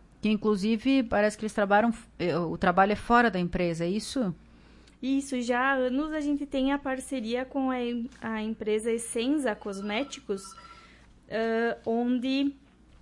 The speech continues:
Speaker 2: os nossos beneficiários, eles, ah, fazem as varetas que são utilizadas pros difusores, né? Então, quem já conhece esse produto vai saber do que, que eu tô falando, né? Então,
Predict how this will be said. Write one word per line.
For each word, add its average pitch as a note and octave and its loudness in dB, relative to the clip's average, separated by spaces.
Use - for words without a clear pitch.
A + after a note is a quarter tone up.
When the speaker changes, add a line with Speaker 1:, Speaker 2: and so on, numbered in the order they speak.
Speaker 2:
os A3+ -4
nossos A#3+ 0
beneficiários, C4 0
eles, B3+ -2
ah, A#3+ -2
fazem C4+ 0
as C4+ 0
varetas C#4 0
que C4 -8
são B3+ 0
utilizadas C#4 0
pros C4 -4
difusores, B3 0
né? G#3+ -8
Então, A#3 -2
quem B3 0
já A#3 0
conhece A#3 -4
esse B3+ -8
produto B3 -6
vai C#4 -4
saber C#4 0
do C4+ -10
que, - -20
que - -8
eu C#4+ -2
tô C#4+ -4
falando, B3 -2
né? G3+ -8
Então, A#3+ -2